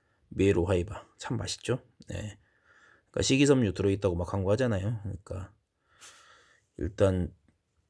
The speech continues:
주식은 저렴할 때 사는 게 중요하다. 근데 지금 뭐 이야기가 어떻게 보면 삼천 프로 지금 빠졌는데 제가 얘기하고 싶은 거는 그, <clears throat> 그 다른 게 아니라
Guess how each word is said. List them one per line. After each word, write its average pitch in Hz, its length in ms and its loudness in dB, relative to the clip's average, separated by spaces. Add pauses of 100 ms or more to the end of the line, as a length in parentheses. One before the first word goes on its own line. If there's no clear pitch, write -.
주식은 113 720 2 (1400)
저렴할 98 440 0
때 98 120 -2
사는 107 200 0
게 107 80 0
중요하다. 87 460 -8 (1300)
근데 113 140 -2
지금 120 240 4
뭐 113 120 6
이야기가 135 680 6
어떻게 117 240 4
보면 131 140 0
삼천 175 320 -2
프로 165 220 4
지금 123 140 -2
빠졌는데 147 420 4
제가 131 260 4
얘기하고 135 400 2
싶은 127 300 -8
거는 131 280 -6 (1080)
그, 123 580 -2 (140)
<clears throat> - 1400 4
그 110 520 -6 (260)
다른 151 280 4
게 127 80 2
아니라 131 460 2